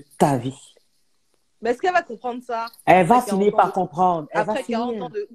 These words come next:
Speaker 2: après quarante ans de... conditionnement et programmation.
Speaker 1: Ma chérie.
Speaker 2: Moi, quand je parle de ça, au, dans, dans des milieux où, euh, il y a pas le, entre guillemets, les femmes sont pas, euh, en, comment dire, euh, connectées avec, avec leur, euh, je sais pas, leur liberté interne et, tu vois, tout, enfin, tout, tout ce qui m'intéresse dans la vie,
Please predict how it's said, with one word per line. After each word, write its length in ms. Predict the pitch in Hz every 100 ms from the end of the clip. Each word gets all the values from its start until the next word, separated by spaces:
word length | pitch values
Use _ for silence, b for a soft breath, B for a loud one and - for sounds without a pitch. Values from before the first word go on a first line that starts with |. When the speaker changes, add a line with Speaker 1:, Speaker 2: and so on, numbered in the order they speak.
| _
Speaker 2:
après 280 | 202 208 262
quarante 260 | 233 233 240
ans 80 |
de... 100 | 226
conditionnement 480 | 196 196 190 214 208
et 40 | 214
programmation. 500 | - 190 190 190 240
Speaker 1:
Ma 120 | 214
chérie. 180 | 214 233
Speaker 2:
Moi, 140 | 240
quand 80 | 233
je 100 | 220
parle 280 | - 269 240
de 40 |
ça, 360 | 226 254 277 330 _
au, 120 | 202 - -
dans, 100 | 208
dans 160 | 226 240
des 120 | 202
milieux 340 | 196 202 226
où, 240 | 220 226 - 175
euh, 140 | 170
il 60 | 165
y 40 |
a 60 | 202
pas 260 | - 202 - _ _ _
le, 260 | 180 175 156
entre 220 | - 196
guillemets, 560 | 170 180 185 185 170
les 100 | 165
femmes 200 | 165 208
sont 120 | 202 202
pas, 520 | 202 190 185 170 160
euh, 40 | - _ _
en, 640 | - 160 156 147 135 117 92 -
comment 240 | 175 180
dire, 220 | 165 165 - _ _ _ _ 170
euh, 460 | 170 160 160 160 -
connectées 380 | 226 226 226 262
avec, 240 | 226 233 220 -
avec 240 | 220 208
leur, 180 | 220 196
euh, 100 | 175 165
je 60 | -
sais 80 | -
pas, 100 | 202
leur 140 | 202
liberté 360 | 190 185 190 214
interne 580 | 190 190 202 196 202 185
et, 240 | 170 165
tu 60 | _
vois, 100 | 226
tout, 160 | - 214
enfin, 120 | 240 233
tout, 160 | 311
tout 200 | - 294
ce 60 | 285
qui 100 | 277
m'intéresse 360 | 208 208 208
dans 100 | 196
la 100 | 190
vie, 220 | 170 208